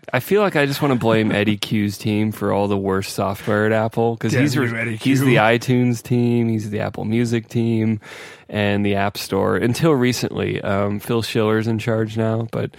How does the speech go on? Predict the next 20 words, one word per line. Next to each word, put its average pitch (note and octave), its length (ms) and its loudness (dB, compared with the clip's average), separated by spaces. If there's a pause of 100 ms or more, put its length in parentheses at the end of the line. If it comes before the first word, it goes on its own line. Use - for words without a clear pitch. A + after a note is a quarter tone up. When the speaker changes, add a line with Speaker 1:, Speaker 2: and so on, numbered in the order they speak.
(140)
Speaker 1:
go D3 140 4
ahead. G#2+ 180 4
What, A#2+ 220 0
what's C3 200 0
your, B2+ 260 0 (420)
what, - 200 -6 (120)
what A#2+ 160 4
are A#2+ 40 4
the A#2+ 100 2
Speaker 2:
So, A2+ 40 -6
Speaker 1:
paper A2+ 240 0
cuts? - 560 -6
Speaker 2:
so F3+ 280 0
the, E3 180 -2
no, F#3+ 260 2
these F3+ 160 2
are A3+ 60 2
not G#3 180 4
paper A2+ 220 -2
cuts. G#2 340 -6